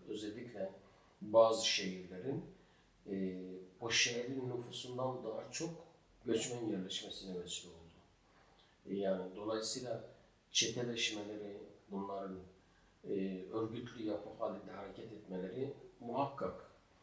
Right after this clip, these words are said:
Ve bu ileride de daha çok olacak diye korkuyorum yani. Şimdi daha az, ileride daha çok olacak diye düşünüyorum. Türkiye alıştıkça, hukuki varlık kazandıkça, belki vatandaşlık kazandıkça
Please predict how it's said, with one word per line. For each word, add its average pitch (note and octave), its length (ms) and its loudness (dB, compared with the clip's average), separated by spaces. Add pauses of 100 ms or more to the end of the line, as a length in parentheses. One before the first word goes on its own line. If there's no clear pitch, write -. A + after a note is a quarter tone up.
(400)
Ve B2 200 4
bu C#3+ 100 6
ileride B2+ 480 2
de D3 140 2
daha - 220 0
çok A#2 260 -2
olacak A#2+ 360 -6
diye B2 140 -4
korkuyorum F2 640 -8
yani. D#2+ 120 -14
Şimdi - 520 0
daha G#2+ 260 0
az, - 420 -2 (400)
ileride G2+ 420 0
daha A2 200 0
çok - 200 -6
olacak F#2 260 -4 (100)
diye G#2 180 -8
düşünüyorum. E2 420 -8 (140)
Türkiye F#2+ 380 -4
alıştıkça, F#2+ 720 -2 (960)
hukuki A#2+ 420 0
varlık G2+ 360 -4
kazandıkça, F#2+ 680 -4 (720)
belki G#2+ 340 2
vatandaşlık G#2 640 -4
kazandıkça G2 840 -6